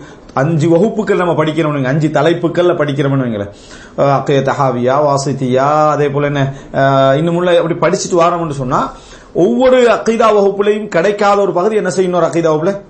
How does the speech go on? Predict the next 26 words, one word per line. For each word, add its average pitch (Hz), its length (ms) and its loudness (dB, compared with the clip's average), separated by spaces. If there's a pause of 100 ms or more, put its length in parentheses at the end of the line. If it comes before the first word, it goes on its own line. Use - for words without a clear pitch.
ஒரு 165 140 0
சில 170 160 2
குறிப்புகளாவது 208 680 0
என்ன 160 120 -4
செய்யும்? 127 240 -6 (420)
கிடைக்கும். 180 360 -2 (420)
அடிப்படைகளை 254 640 2
நம்ம 233 160 -2
திருப்பி 226 280 -2
திருப்பி 214 380 -2
மீட்ட 220 140 2
வேண்டிய 202 220 2
அவசியம் 180 320 2
இல்ல. 147 180 -4 (200)
யாராவது 156 400 0
அடிப்படைகளை 175 600 0
விரிவா 175 200 2
படிக்கணும்னு 165 640 -2
சொன்னா 160 280 -4
அவங்க 156 280 -2
தஹாவியா 156 360 0
படிக்கலாம், 147 420 -4
மின்ஹாஜுல் 147 380 -4
முஸ்லிமை 139 260 -2
படிக்கலாம், 139 440 0
வ-, 143 120 0